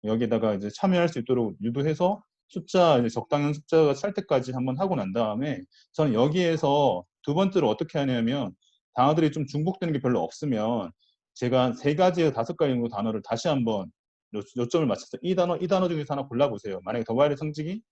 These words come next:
만약 창의랑 헌신이 있다 그러면 창의랑 헌신 이 두, 두 가지만 다시 한번 적어봅시다.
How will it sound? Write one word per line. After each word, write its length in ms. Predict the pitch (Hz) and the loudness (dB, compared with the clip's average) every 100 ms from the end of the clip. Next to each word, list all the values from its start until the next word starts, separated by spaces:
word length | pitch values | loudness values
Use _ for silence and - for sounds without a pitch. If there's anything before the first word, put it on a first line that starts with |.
| _ _ | _ _
만약 140 | 226 226 | -8 -6
창의랑 640 | - 208 208 175 175 226 _ _ _ - | -4 -2 0 0 0 -4 _ _ _ -2
헌신이 400 | 208 208 226 180 | 0 2 0 -2
있다 200 | 160 143 | 0 0
그러면 420 | 113 110 104 127 - _ _ _ - | 0 -2 -2 -4 -8 _ _ _ -8
창의랑 440 | 214 208 196 185 | -2 2 2 2
헌신 260 | 208 208 190 | 0 -2 -2
이 100 | 135 | -4
두, 160 | 151 156 160 _ | -4 -6 -8 _
두 100 | 156 | 0
가지만 400 | 196 214 185 147 | 2 2 2 -2
다시 240 | 117 127 196 | 0 0 0
한번 220 | 165 135 | 0 0
적어봅시다. 520 | 135 117 - - | 0 -2 -6 -8